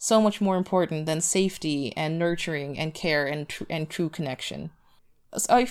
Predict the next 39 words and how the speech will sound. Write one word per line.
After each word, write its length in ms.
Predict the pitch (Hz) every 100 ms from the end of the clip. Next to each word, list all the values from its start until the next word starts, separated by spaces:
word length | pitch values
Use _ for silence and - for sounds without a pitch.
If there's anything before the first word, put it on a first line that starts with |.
| -
I 120 | 226
feel 440 | 247 - 269 330 359
for 180 | - 196
those 380 | 156 147 156 - -
women. 320 | 185 160 135
I 80 | 190
really 400 | 190 190 226 262
do. 300 | 233 208 147 - _ - _ _
Uh, 280 | 202 196 185 - -
the 180 | 196
ones 240 | 202 220 220
who 100 | 240
exotify, 500 | 190 190 202 214 -
and 120 | 233
it's, 160 | 233 -
it's 160 | 233
not 160 | 269 233
healthy. 400 | 240 311 - -
Like, 160 | 180 180
that's 220 | 214 -
not, 220 | 247 240 - - -
if 80 | 202
you 120 | 220
wanna 200 | 226 247
find 220 | 247 226
a 40 |
relationship, 460 | 202 196 226 214 170
everyone 320 | 180 208 202
says 300 | 196 226 208
it 180 | 190 -
so 180 | - 208
much, 220 | 202 190
it's 140 | 180
a 20 | 170
cliche. 460 | - 180 - 247
You 160 | 175 160
wanna 240 | 170 175
find 260 | - 196 196
someone 460 | 190 190 185 180